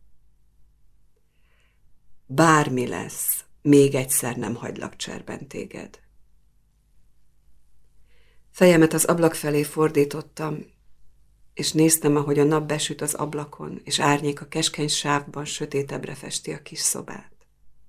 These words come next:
Úgy vettem a levegőt, hogy ne legyen hallható. Aztán felálltam az asztaltól, és leültem mellé.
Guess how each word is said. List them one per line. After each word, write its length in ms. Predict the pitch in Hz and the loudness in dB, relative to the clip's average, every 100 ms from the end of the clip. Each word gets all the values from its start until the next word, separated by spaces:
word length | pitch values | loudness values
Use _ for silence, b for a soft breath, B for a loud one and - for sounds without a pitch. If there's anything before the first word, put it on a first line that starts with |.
| - _ - - _ _ - _ _ _ _ - | -20 _ -20 -20 _ _ -20 _ _ _ _ 2
Úgy 180 | 180 156 | 4 4
vettem 340 | 151 - 165 | 0 -6 0
a 40 | 143 | 2
levegőt, 460 | 147 147 147 147 143 | 2 2 0 -2 -4
hogy 120 | 147 | 0
ne 140 | 143 | 0
legyen 300 | 147 147 139 | 0 -4 -6
hallható. 760 | 139 143 139 143 143 - 175 - _ _ _ _ _ - - - - _ _ _ - - - _ _ | -4 -6 -6 -8 -14 -16 -18 -20 _ _ _ _ _ -20 -20 -20 -20 _ _ _ -20 -20 -20 _ _
Aztán 280 | 151 - 139 | -4 -2 -2
felálltam 460 | 156 147 143 139 | -2 -2 -2 -2
az 120 | 135 - | -2 0
asztaltól, 640 | 143 - 143 151 - 139 | -4 -4 -6 -6 -6 -4
és 200 | 135 - | -4 -4
leültem 480 | 143 139 139 139 139 | -2 -2 -4 -8 -8
mellé. 540 | 135 - - 156 170 | -8 -8 -12 -14 -16